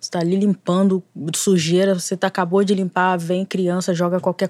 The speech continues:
coisa pro alto, você já acabou o seu serviço, você tá indo embora, suja alguma coisa, você fica depois do horário.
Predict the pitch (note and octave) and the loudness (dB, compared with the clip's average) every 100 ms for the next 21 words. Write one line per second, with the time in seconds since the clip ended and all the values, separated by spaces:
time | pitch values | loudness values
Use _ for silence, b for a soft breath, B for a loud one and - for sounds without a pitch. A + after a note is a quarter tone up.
0 | - F#3 F#3 F3 F#3 F3 F3 F3 F3 F3 | -2 -2 0 -2 -2 0 0 -2 -4 -4
1 | F#3+ F#3+ F3 B B - F3 G3 F3+ G#3+ | -2 -2 -2 B B -8 0 2 4 4
2 | A3 G#3+ G#3 F#3+ F#3+ F3+ F#3+ G3+ G3 F#3+ | 2 0 0 0 -2 -2 -4 -4 -2 0
3 | G3+ F#3+ F#3 G3 F#3+ B B - - - | 2 2 2 2 -2 B B -8 -4 4
4 | G3 G#3+ G3+ G3 G3+ F#3 - F3+ F#3+ F#3 | 6 8 6 4 0 0 0 0 2 0
5 | F#3 B B B B B B E3 F3 F#3+ | -4 B B B B B B -6 -4 -4
6 | - F3+ G3+ G3+ F#3 G3 F#3+ F#3+ F3 F3 | -2 0 2 2 -2 -2 0 0 2 0
7 | F3 | -2